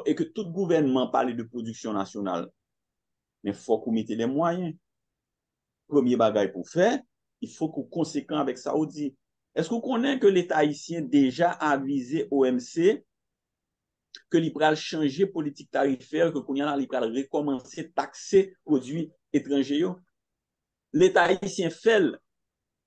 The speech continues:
paske fò l te avèti anvan fè l. Tout peyi ki manm O M C, yo tout yo di yo pa gen pwoblèm ak sa, menm les États-Unis d'Amérique di pa gen pwoblèm ak sa. Menm prezidan Clinton ki te pouse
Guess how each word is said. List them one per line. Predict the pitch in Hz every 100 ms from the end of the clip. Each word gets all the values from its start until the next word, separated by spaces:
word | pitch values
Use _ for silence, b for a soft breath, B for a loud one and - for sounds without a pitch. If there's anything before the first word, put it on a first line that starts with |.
| _ _ _
paske | 135 139 147
fò | - 160 143
l | 139
te | 139 -
avèti | 131 123 131 - 143
anvan | 123 117
fè | - 190 156
l. | - _ _ _ _ _ _ _ _ _
Tout | 302 262 -
peyi | 233 196 165
ki | - 156
manm | 151 147
O | 151
M | 143 135
C, | - 175 180
yo | 165 170 -
tout | 240 226
yo | 175 165
di | 131 170 156
yo | 147
pa | 156 147
gen | 151 151
pwoblèm | 156 143 151 151
ak | 143
sa, | - 170 151
menm | 147 165
les | 160 156 156
États-Unis | 147 143 139 147 143 160
d'Amérique | 147 151 147 160 139
di | 151
pa | 143 143
gen | 139
pwoblèm | 147 143 139
ak | 139
sa. | 170 147 - B -
Menm | 180
prezidan | 175 165 170 165 160
Clinton | 170 160 - 202 196 147
ki | 165
te | - 165 156 - _ 220
pouse | 208 - 185